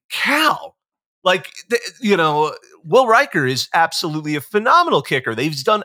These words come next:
everything they've asked of him. Fifteen for fifteen on field goals,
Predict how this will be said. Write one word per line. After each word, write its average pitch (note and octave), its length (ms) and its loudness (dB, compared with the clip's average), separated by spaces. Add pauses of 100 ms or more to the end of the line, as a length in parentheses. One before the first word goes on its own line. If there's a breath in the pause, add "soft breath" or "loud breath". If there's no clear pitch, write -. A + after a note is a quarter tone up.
everything B3+ 460 0
they've B2+ 160 -2
asked F2+ 260 -2
of F#2 100 -18
him. E2 120 -16
Fifteen F#3 560 -6
for D#3 120 -6
fifteen C#3+ 560 -4
on B2 140 -2
field A#2+ 300 -4
goals, A#2+ 240 -6